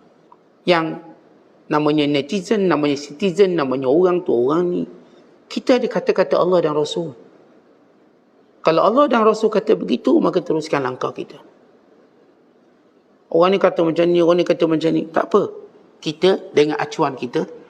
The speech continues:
Yang Allah sebut, "Sibghatallah, wa man ahsanu minallahi sibghah." Ini acuan Allah. Apakah ada lebih baik daripada acuan Allah? Apa dia acuan Allah? Kita ikut apa yang Allah sebut. Kemudian kata Syam Abdul Qadir, "Celaka engkau dengan sebab jahil kamu."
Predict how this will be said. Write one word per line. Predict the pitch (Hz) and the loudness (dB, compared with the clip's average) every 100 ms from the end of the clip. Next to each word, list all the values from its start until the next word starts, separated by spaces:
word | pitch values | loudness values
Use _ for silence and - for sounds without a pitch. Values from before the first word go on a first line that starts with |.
| - - | -14 -2
Yang | 156 151 | 2 2
Allah | 160 151 | 0 -2
sebut, | 143 - | -4 0
"Sibghatallah, | 240 185 185 185 165 160 156 - - - - - | 2 4 2 2 2 2 2 -2 -16 -20 -20 -4
wa | - | 0
man | 147 165 | 2 2
ahsanu | 160 156 - - 160 151 | 2 -2 -2 -2 0 0
minallahi | 151 151 151 147 147 | 2 2 0 -2 -2
sibghah." | - 156 156 151 - - - - | 0 4 4 4 -2 -18 -10 -2
Ini | 185 175 | 0 2
acuan | 160 - 160 | 0 2 2
Allah. | 147 143 117 - - - - | 2 0 -2 -6 -18 -20 -12
Apakah | - - 139 | -6 0 0
ada | 139 147 | 2 0
lebih | 135 131 | 2 0
baik | 131 131 | 0 0
daripada | 131 127 120 | 0 0 -2
acuan | - 123 | -2 -4
Allah? | 117 - - - _ _ | -4 -8 -12 -18 _ _
Apa | - 277 | 0 4
dia | 247 | 4
acuan | - 220 214 | 2 0 0
Allah? | 220 - - - | -2 -6 -12 -4
Kita | - 143 | 0 0
ikut | - | 0
apa | - | 0
yang | 226 196 | 0 -2
Allah | 170 - | -4 -6
sebut. | 170 123 - - _ _ _ _ _ _ _ _ | -6 -6 -6 -16 _ _ _ _ _ _ _ _
Kemudian | 190 233 | -2 0
kata | 240 220 | 2 0
Syam | 196 151 | 0 -2
Abdul | 135 | -2
Qadir, | - - - - - - - - - - _ _ - | -4 -8 -12 -20 -20 -20 -18 -20 -20 -20 _ _ 0
"Celaka | 160 170 170 185 | 2 2 2 0
engkau | 180 202 196 | 0 2 2
dengan | 170 | 2
sebab | 147 147 - | -2 -2 -2
jahil | 135 131 113 | 0 0 -2
kamu." | - - | -6 -14